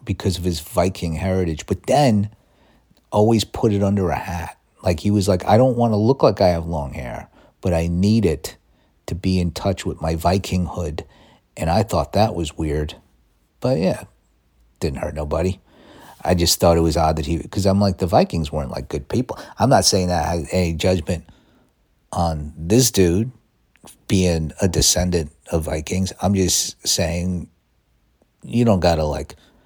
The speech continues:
pay tribute and always, I, I sh-, I, I did not know this guy for very long. I sh-, I, like, I met him and I knew about his Viking shit,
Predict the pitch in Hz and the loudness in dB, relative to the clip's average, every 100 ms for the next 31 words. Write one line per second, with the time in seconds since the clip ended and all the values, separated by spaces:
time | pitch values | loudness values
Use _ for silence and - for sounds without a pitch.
0 | _ _ - 98 87 110 110 92 90 101 | _ _ 0 0 2 2 2 2 0 2
1 | 95 90 82 - - - - - - 135 | 2 2 0 -6 -20 -6 0 0 4 2
2 | - 170 139 131 131 139 139 135 113 117 | 2 4 4 4 4 4 4 4 4 4
3 | 98 - 85 80 87 80 80 76 76 76 | 4 2 -2 -2 -4 -4 -4 -4 -6 -8
4 | - - 104 - - - 90 - - 98 | -8 0 0 0 -6 -8 -8 -10 -2 2
5 | 90 92 104 95 80 73 67 _ _ _ | 4 4 4 4 2 -2 -6 _ _ _
6 | _ _ _ _ - 92 95 95 87 82 | _ _ _ _ 0 2 4 4 4 4
7 | 85 82 80 78 78 76 73 - 73 | 2 2 0 0 -2 -4 -6 -6 -6